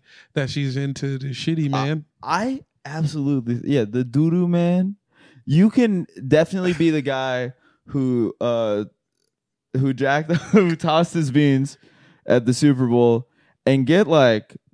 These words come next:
Speaker 2: you, models. You can be fucking models
Speaker 1: You think you can get models
Speaker 2: for
Speaker 1: off that?
Speaker 2: sure.
Speaker 1: Hand models?
Speaker 2: The, like, alt one, uh, the, like,
Speaker 1: Alt models?
Speaker 2: just sort of, like,
Speaker 1: Suicide
Speaker 2: maybe
Speaker 1: girl?
Speaker 2: like a, yeah, like a Los Angeles Apparel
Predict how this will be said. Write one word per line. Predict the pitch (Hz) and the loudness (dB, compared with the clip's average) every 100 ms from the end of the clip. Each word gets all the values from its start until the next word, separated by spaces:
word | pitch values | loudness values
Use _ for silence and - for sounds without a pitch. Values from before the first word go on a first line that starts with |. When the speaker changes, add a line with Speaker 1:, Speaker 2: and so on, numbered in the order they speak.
| _ _ _ - | _ _ _ 0
Speaker 2:
you, | 131 156 - 135 | 2 2 -2 -2
models. | 131 139 131 107 139 170 - _ _ _ _ _ _ _ _ - | 0 2 2 0 -4 -6 -12 _ _ _ _ _ _ _ _ -2
You | 165 | 0
can | 165 | 2
be | 180 | 2
fucking | - 160 151 131 | 2 0 0 0
models | 117 117 123 117 113 127 | 0 -2 -6 -4 -2 -2
Speaker 1:
You | 160 | -2
think | 220 240 | -2 0
you | 240 | 0
can | |
get | 233 | -2
models | 226 247 254 254 | -2 0 2 4
Speaker 2:
for | 247 | 2
Speaker 1:
off | |
that? | 262 262 | 0 -2
Speaker 2:
sure. | 139 110 135 147 _ _ _ _ _ _ _ | -2 -4 -8 -16 _ _ _ _ _ _ _
Speaker 1:
Hand | - 175 226 | -4 0 0
models? | 196 185 214 220 | 0 -2 -4 0
Speaker 2:
The, | 127 135 | 2 4
like, | 131 117 113 - | 4 2 0 0
alt | 127 147 | 2 2
one, | 123 127 127 - | 2 -2 -2 -2
uh, | |
the, | 120 123 120 | 0 2 2
like, | 120 113 104 101 | 2 2 0 0
Speaker 1:
Alt | 165 208 | 0 0
models? | 208 233 269 226 | -4 -4 -6 -8
Speaker 2:
just | 160 175 180 - | -14 -8 -8 -4
sort | 160 139 | -2 -2
of, | 127 | -2
like, | 123 107 101 | -2 -2 -4
Speaker 1:
Suicide | - 196 214 226 226 | -2 -2 0 -2 0
Speaker 2:
maybe | 160 175 | 2 4
Speaker 1:
girl? | 170 | 4
Speaker 2:
like | 151 147 | 2 0
a, | 139 131 | 0 0
yeah, | 143 123 | 2 2
like | 117 127 127 | 2 0 2
a | |
Los | 123 123 120 120 | 2 2 2 0
Angeles | 127 127 123 123 120 | 0 0 0 0 -2
Apparel | 113 120 113 113 110 135 147 | -6 -2 -2 0 0 -2 -6